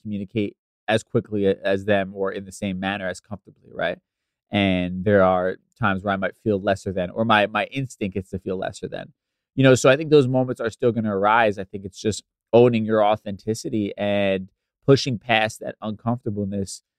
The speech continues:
in knowing that you have a place here, right? I was on a podcast recently, and they were asking me about, like, what authenticity is, and I just gave a really, like, sort of simple real-world example. Like,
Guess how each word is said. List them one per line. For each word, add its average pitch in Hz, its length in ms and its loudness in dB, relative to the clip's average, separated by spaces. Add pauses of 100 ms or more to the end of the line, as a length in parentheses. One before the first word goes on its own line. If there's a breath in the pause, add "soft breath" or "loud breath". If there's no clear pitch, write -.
(200)
in 120 160 2
knowing 117 300 4
that 107 100 -2
you 117 180 0
have 107 320 2
a 98 120 -6
place 123 380 -8
here, 90 280 -4
right? 92 200 2 (800)
I 117 60 4
was 117 100 6
on 123 100 6
a 113 40 6
podcast 107 560 2
recently, 104 640 0 (600)
and 110 240 6
they 107 60 6
were 104 100 6
asking 110 380 2
me 104 40 -2
about, 95 180 2
like, 95 100 -6
what 104 160 -2
authenticity 101 720 -4
is, 131 100 4
and 117 60 2
I 110 60 2
just 113 180 -8
gave 113 140 2
a 104 100 -2
really, 107 320 0
like, 98 200 -4
sort 98 180 -8
of - 80 -20
simple 107 440 -4
real-world 104 480 -4
example. 104 540 -6
Like, 92 200 -12